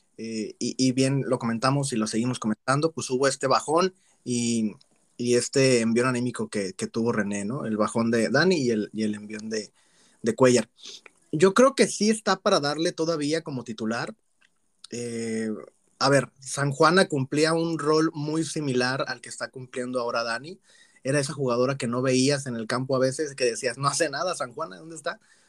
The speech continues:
Pero, pero siempre tenía un, un algo, ¿no? Siempre, eh, aparecía de alguna u otra forma, se hacía notar, ya sea en el marcador, o en el juego en el conjunto, o en la jugada, eh, que provocaba algún gol o algún tiro a puerta.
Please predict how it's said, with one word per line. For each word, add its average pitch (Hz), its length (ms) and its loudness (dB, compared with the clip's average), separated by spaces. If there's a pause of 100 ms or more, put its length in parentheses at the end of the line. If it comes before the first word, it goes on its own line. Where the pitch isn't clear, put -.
(360)
Pero, 147 420 2
pero 160 180 4
siempre 208 320 4
tenía 170 360 0
un, 170 400 -2 (880)
un 165 160 4
algo, 131 320 2
¿no? 156 180 -12
Siempre, 143 640 0
eh, - 80 -8
aparecía 120 460 -4
de 151 80 -2
alguna 139 240 -2
u 131 60 0
otra 123 180 -2
forma, 175 320 0
se 127 80 -6
hacía 123 160 -10
notar, 139 360 -8 (440)
ya 117 120 -2
sea 123 120 -4
en 120 60 -4
el 113 60 -4
marcador, 156 540 6
o 160 60 4
en 131 60 -2
el 117 80 -4
juego 127 180 2
en 127 80 -2
el 120 60 -8
conjunto, 202 520 2
o 147 80 0
en 127 80 -4
la 110 60 -4
jugada, 123 520 -2 (360)
eh, 110 280 -2
que 113 200 0
provocaba 120 640 2
algún 113 440 -2
gol 131 280 8
o - 20 6
algún 113 260 0
tiro 113 220 0
a 104 60 -4
puerta. - 340 -10